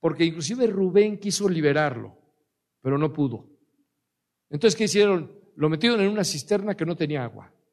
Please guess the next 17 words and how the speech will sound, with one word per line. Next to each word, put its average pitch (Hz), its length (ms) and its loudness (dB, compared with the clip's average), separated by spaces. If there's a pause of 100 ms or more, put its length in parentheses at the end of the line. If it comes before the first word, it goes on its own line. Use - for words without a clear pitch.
(300)
¿Qué 226 120 2
pasó? 202 500 0 (640)
Que 156 100 -2
en 165 100 2
eso 214 220 2
ven 202 180 0
que 180 120 -4
viene 190 200 0
una 202 180 -4
compañía 175 600 -4
de 165 140 -4
los, 151 320 -6
de 135 100 -6
madianitas, 175 760 0
que 160 120 -10
eran 147 200 -4
árabes 165 720 -2